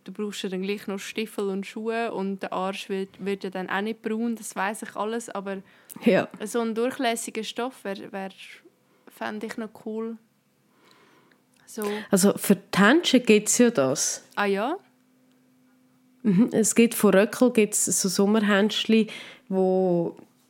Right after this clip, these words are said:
Speaker 2: äh, meine Beteiligung hat, die, wo so ganz einen dünnen, ich weiss nicht, ob schwarz oder grau, äh, wie einen kleinen Netzstoff haben, aber also wirklich ultra dünn. Und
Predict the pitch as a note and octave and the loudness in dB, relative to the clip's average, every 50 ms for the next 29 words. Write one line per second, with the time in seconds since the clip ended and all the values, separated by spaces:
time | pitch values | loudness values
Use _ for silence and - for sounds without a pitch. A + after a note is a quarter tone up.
0 | _ _ _ _ _ _ - E3+ D#3+ E3 E3+ E3 D#3+ D#3+ D#3+ E3 E3 - - - | _ _ _ _ _ _ -4 -2 0 0 0 0 0 -2 -2 -6 -6 -6 -4 -4
1 | F3 F3 F3+ F#3 F3+ F#3+ F#3+ F#3 F#3 F#3 F3+ - E3+ E3 E3 E3 E3 E3+ - - | -2 -2 -2 -2 -2 -2 0 0 0 -2 -2 0 0 0 2 2 0 -2 -2 -2
2 | - - F3+ F3 G#3 G3+ - - G3+ F3+ - - F3 F#3 G3+ A3 A#3 B3 B3 B3+ | 2 4 4 4 4 2 2 2 2 2 4 4 4 6 6 6 6 6 6 4
3 | A#3+ - - - - - - - _ _ - - _ - - - _ _ _ _ | 2 -2 -10 -18 -18 -20 -20 -20 _ _ -14 -12 _ -16 -16 -16 _ _ _ _
4 | _ - - - - - - - - - - E3+ - - F#3+ F#3 F3+ - - - | _ -14 -14 -14 -14 -18 -20 -20 -8 -4 -4 -2 0 0 0 0 0 -2 -4 -2
5 | - D#3+ D#3 E3 F#3 G#3+ - - - F#3+ F3 - D#3+ - - E3 E3 - - G3 | -2 -4 -2 0 0 0 0 0 -2 0 0 0 0 0 0 0 2 2 4 4
6 | G3 G3 G#3 G3+ G3+ G3+ G3 F#3+ F#3+ F#3 F3 E3+ D#3 - - E2 - - - - | 4 6 6 6 6 6 6 4 4 4 4 2 2 2 0 -2 -2 -2 -2 -2
7 | F#3 G#3 B3+ C#4 A#3+ - - - F#3 G3 G3 F#3 E3 E3 D#3+ - - - - - | -2 0 0 0 -2 -2 -4 -4 -4 -2 0 0 0 -2 -2 -4 -6 -8 -10 -10
8 | - - - - C4+ C4 B3+ B3+ - - - C4 C4 G#3 D#3+ - - - - - | -10 -10 -4 -2 0 0 0 -2 -6 -6 -2 2 2 2 2 2 -2 0 0 -2
9 | F3+ - F3+ - G#2 C#3+ F#3+ F3 F#3 F#3 A3+ A3 - - - - A3+ A3+ A3 - | 0 0 2 2 2 2 0 0 2 2 2 2 0 -2 0 0 0 2 2 2
10 | F#3+ G3+ G3 G3 G#3+ G#3 G3+ - - - B3 C4+ D#4 F4+ F#4 - | 2 2 4 4 4 4 4 4 6 6 8 8 8 6 4 -2